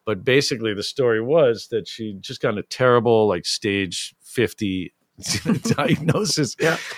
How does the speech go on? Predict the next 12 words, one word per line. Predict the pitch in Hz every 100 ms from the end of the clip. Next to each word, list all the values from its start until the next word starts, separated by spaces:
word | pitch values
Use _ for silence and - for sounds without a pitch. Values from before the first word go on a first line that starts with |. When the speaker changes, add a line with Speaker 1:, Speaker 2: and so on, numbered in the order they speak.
| -
Speaker 1:
And | 117 107
she | -
went | 120 127 -
for |
a | 131
walk, | 160 202 - - _ _ _ _ _ _ _ _ _ _ _ _ -
which | 110 -
she | 123
did | 110 113
every | 120
day. | 151 196 104 98 _ _ _ _ _ _ _
And | 117 117 113 113